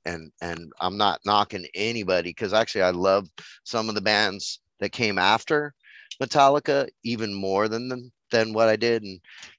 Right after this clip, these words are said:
and then after a certain point, I kinda fell off with, with Metallica even too. You know, I got just interested in a lot of other stuff and just kinda sort of forgot about it. But what I loved about them and what I think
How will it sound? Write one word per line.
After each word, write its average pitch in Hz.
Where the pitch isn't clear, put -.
and 131
then 147
after 143
a 135
certain 117
point, 117
I 104
kinda 101
fell 95
off 90
with, 87
with 90
Metallica 92
even 82
too. 87
You 80
know, 82
I 80
got 87
just 90
interested 92
in 92
a 87
lot 85
of -
other 85
stuff -
and 87
just 85
kinda 90
sort 101
of 90
forgot 95
about 82
it. 76
But 120
what 135
I 135
loved 143
about 117
them 101
and 98
what 104
I 101
think 113